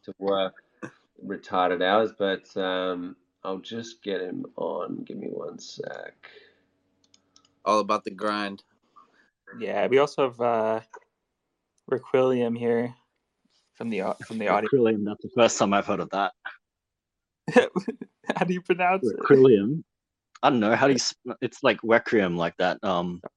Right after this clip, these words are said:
Speaker 1: Yeah, what
Speaker 4: music.
Speaker 1: is Requiem? What
Speaker 3: <laughs>
Speaker 1: I always see people posting about it on my Twitter and stuff. Like, what, what is it? A, a clan or what is it?
Speaker 4: That, I don't know. It's just, it's like an, it's like an avatar of my,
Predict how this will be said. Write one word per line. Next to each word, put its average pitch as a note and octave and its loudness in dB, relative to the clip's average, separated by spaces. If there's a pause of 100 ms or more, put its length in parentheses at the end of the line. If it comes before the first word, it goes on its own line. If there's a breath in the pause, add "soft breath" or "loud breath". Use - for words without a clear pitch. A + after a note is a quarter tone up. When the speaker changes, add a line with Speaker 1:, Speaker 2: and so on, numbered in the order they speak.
(180)
Speaker 1:
Yeah, G3 10
what G#3 8
Speaker 4:
music. E3+ 4
Speaker 1:
is G#3+ 4
Requiem? A#2+ 0 (100)
What D#3+ 2
Speaker 3:
<laughs> F#3+ 2
Speaker 1:
I C#3+ 6
always F3+ -2
see D#3+ -6
people D3+ -8
posting C#3+ 0
about B2 2
it B2 -2
on A#2+ -4
my A2+ -4
Twitter C3 -4
and A#2+ -10
stuff. A#2+ -8
Like, A#2 -6
what, C#3+ -6 (240)
what C3 -12
is C3 -8
it? C3 -4
A, A2+ -2 (560)
a G#2 -2 (500)
clan F#3 -4
or B2 0 (140)
what B2 -6
is D#3+ -6
it? B2+ -6 (140)
Speaker 4:
That, E3 8 (340)
I C3+ 6
don't F3+ 10
know. C#3 10
It's B2 8
just, - 2
it's - -2
like C#3 6
an, C#3+ 2 (760)
it's - -4
like D#3+ 6
an A#2+ 2
avatar G#2 4
of G#2 4
my, G2 2